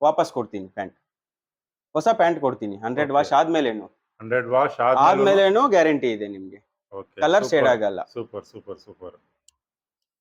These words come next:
Speaker 1: ಇದು ಪ್ರೈಸ್ ಬಂದ್ಬಿಟ್ಟು ಸರ್, ಸಿಕ್ಸ್ ಫಿಫ್ಟಿ ರು-, ಸರ್, ಇದು ಕೂಡ ಸೇಮ್,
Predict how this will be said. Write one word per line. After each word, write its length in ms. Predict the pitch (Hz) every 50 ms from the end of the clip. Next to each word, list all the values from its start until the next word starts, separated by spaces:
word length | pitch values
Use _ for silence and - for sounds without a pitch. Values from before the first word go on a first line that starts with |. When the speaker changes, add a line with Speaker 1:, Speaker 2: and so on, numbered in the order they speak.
| _ _ _ _ _ _ _ _ - -
Speaker 1:
ಇದು 160 | 175 196 -
ಪ್ರೈಸ್ 320 | - 175 190 226 240 220
ಬಂದ್ಬಿಟ್ಟು 760 | 196 202 190 175 165 151 - 170 170 180 175 - - - - _ _ _ _ _ _ _ _ _ _ _ _ _ _ _ _ _ _ _ _ _ _ _
ಸರ್, 160 | - 190 175
ಸಿಕ್ಸ್ 260 | - 196 202 - -
ಫಿಫ್ಟಿ 300 | 220 202 202 - - 196
ರು-, 360 | 175 165 - _ - - _ _ _ _ _ _ _ _ _ _ _ _ _ _ _ _ _ _ _ _ _ _ _ _ _ _ _ _ _ _ _ _ _ _ _ _ _ _ _ _ _ -
ಸರ್, 120 | 165 160 165
ಇದು 160 | 165 180 170
ಕೂಡ 120 | 190 190 185
ಸೇಮ್, 340 | 175 180 - 156 147 131